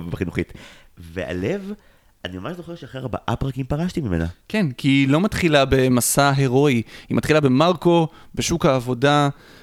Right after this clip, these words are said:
Speaker 2: בעיר שלו, בעיר הנמל שהוא חי בה, ורק בפרק ארבע עשרה מתחיל האקשן. לפני זה
Speaker 1: ילד איטלקי אוכל חרא, זה הסדרה.
Speaker 2: בדיוק. הוא עבד של כולם, והוא מחייך כל הזמן, ואוהבים אותו, אבל מה שהוא עושה זה עובד ומתפטר ומפוטר,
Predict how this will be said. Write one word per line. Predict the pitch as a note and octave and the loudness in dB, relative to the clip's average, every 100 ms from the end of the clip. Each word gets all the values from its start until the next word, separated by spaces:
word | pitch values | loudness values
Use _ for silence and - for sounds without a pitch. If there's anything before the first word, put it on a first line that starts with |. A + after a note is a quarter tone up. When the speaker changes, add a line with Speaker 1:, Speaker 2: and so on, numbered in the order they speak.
| - | -8
Speaker 2:
בעיר | - A#2 A2 G#2 D3 F3+ | 0 2 4 4 4 4
שלו, | E3 E3+ D#3+ | 4 4 4
בעיר | C#3 D3 | 4 4
הנמל | C3+ B2+ C#3 | 4 4 2
שהוא | - B2+ | 2 2
חי | C3+ D3 | 4 4
בה, | D#3+ F3 F3+ - - - | 4 2 0 -4 -16 -2
ורק | A2 | 2
בפרק | D3+ D3+ D#3 | 4 2 0
ארבע | F#2+ F#2+ A2+ | -2 -4 -4
עשרה | C#3 - - G#2+ | -4 -4 -4 -4
מתחיל | A2 - B2 | -4 -2 -2
האקשן. | - - - D2+ - | -2 -2 -4 -6 -10
לפני | - F2 C#3+ | -6 0 2
זה | |
Speaker 1:
ילד | D3 F#3 | 2 2
איטלקי | - E3+ - | 0 0 2
אוכל | B2 B2 C#3+ | 2 2 0
חרא, | A#3 A#3+ D3+ F2+ | 2 2 2 2
זה | |
הסדרה. | A#2+ G3 A#3+ | 0 0 0
Speaker 2:
בדיוק. | A3+ G#3 - - - - | 2 2 0 -8 -12 -4
הוא | B2 - | -2 2
עבד | D3 E3 | 2 2
של | D#3+ | 0
כולם, | D3+ D#3+ B2+ A#2+ B2+ C3 | 2 2 4 2 2 4
והוא | C#3+ | 4
מחייך | C#3 D3+ - C3+ B2 | 2 -2 -6 -4 -4
כל | - C#3 | 0 0
הזמן, | B2+ B2+ | 2 0
ואוהבים | A#2 A#2+ D3 | 2 0 0
אותו, | D#3 C3 C3+ - - | 0 0 -2 -6 -8
אבל | B2 | -2
מה | D3+ | -2
שהוא | D#3+ F3 | 0 -2
עושה | D3 F#3 | 0 -2
זה | D3+ D#3 D3 C3+ _ _ _ _ _ _ | 0 -2 -2 -6 _ _ _ _ _ _
עובד | - C3 D#3+ G3+ | -4 0 0 2
ומתפטר | D#3 D#3+ - D3 - F3+ | 2 0 0 -2 2 2
ומפוטר, | E3+ D3+ - - C#3 D#3 | 2 0 -2 -2 0 0